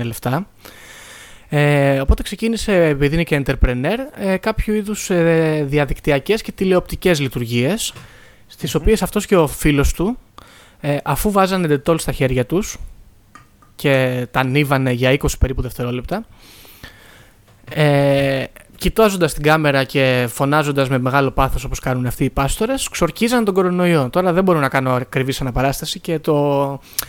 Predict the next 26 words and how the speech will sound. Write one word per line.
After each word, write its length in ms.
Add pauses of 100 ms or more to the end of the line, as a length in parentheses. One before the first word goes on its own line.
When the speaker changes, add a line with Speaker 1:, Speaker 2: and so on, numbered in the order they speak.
(220)
Speaker 1:
το 100
κάνω 180
λίγο 240
downplay 460
το 80
συμβάν. 560
Ακροατές, 600
μπείτε 300
να 140
δείτε. 380 (640)
Είναι 260
συγκλονιστική 600
εμπειρία. 480 (720)
Speaker 2:
Αυτό 280 (680)
και 80
στην 160
Ελλάδα 1300 (540)
έχουμε, 760
έχουν 240
αρχίσει 260
και 80
εμφανίζονται 520
τώρα 220
τελευταία 420
κάποιοι, 480
έτσι. 400